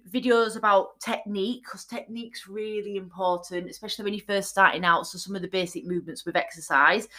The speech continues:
But I'll come on to that in a minute about the exercise, 'cause that's, some people are put off sometimes about, like, having to exercise and things. But in the shred, literally, I would say, as long as you do, number one,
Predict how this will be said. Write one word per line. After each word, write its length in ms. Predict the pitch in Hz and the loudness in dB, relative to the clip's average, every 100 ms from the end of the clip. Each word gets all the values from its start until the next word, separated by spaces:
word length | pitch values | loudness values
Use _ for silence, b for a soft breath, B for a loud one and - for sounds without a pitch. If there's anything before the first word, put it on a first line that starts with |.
| B B | B B
But 120 | - 240 | 8 8
I'll 100 | 240 | 8
come 220 | 262 285 | 2 2
on 160 | 320 311 | 2 2
to 80 | |
that 140 | 285 190 | 4 4
in 80 | 240 | 2
a 40 | |
minute 260 | 226 226 - | -2 -4 0
about 240 | 196 175 | 2 2
the 80 | 185 | 0
exercise, 500 | - - 185 165 160 | -6 -6 0 0 -2
'cause 140 | 190 | -2
that's, 220 | 220 - - b b | 2 2 0 b b
some 220 | - 277 | 0 0
people 260 | 294 320 302 | 2 0 2
are 120 | 277 | 0
put 120 | 240 | 0
off 200 | - 226 | 0 0
sometimes 460 | - 262 262 269 269 | 0 -2 2 2 2
about, 440 | 269 226 220 - _ _ _ _ - | 2 4 2 -2 _ _ _ _ -6
like, 120 | 208 | -4
having 180 | 226 220 | -4 -2
to 120 | 226 | -2
exercise 540 | - - 240 254 254 | -2 -4 -2 2 2
and 120 | 262 | 2
things. 200 | 269 311 | -2 -6
But 300 | - 226 - - b b | 0 2 2 -2 b b
in 140 | - 240 | 0 2
the 60 | |
shred, 540 | 254 - 226 151 - - _ _ _ | 2 4 4 4 2 -4 _ _ _
literally, 760 | 233 247 247 - 156 123 180 202 | 2 4 4 -4 -2 0 0 0
I 160 | - 220 | 4 4
would 140 | 220 | 2
say, 440 | 214 196 156 165 - _ _ _ _ _ _ _ _ _ - | -2 -2 -2 -4 -10 _ _ _ _ _ _ _ _ _ -4
as 160 | 208 196 | -2 2
long 200 | 208 226 | 2 2
as 180 | 226 233 | 2 0
you 60 | |
do, 400 | 233 190 165 175 | 2 2 2 0
number 280 | 196 220 226 | -2 -2 -2
one, 500 | 214 170 170 214 - | 4 4 4 0 -8